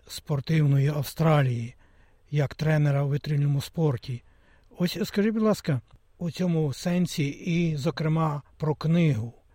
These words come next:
яка про вас і яка здобула велику популярність, як кажуть. Чи у цій книзі було охоплено все із вашого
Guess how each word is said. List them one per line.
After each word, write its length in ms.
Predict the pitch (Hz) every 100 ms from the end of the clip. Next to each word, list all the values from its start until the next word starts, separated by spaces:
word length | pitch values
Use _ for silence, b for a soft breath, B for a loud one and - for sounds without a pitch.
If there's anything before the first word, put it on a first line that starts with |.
| _ -
яка 580 | 151 147 - 165 156 139 b - _
про 180 | - 160
вас 480 | 156 170 135 - - _ _ _ _
і 160 | - 151
яка 220 | 147 165
здобула 340 | 143 151 151 151
велику 340 | 147 151 147
популярність, 840 | 156 139 156 156 175 156 143 -
як 100 | 127 -
кажуть. 480 | 147 120 113 - _ _ _ - 143
Чи 340 | - 190 185
у 80 | 185
цій 180 | - 226
книзі 360 | 185 220 185
було 260 | 175 196 202
охоплено 460 | 185 214 196 175 165
все 400 | - 180 196 185
із 220 | 196 151
вашого 500 | 156 170 - 151 156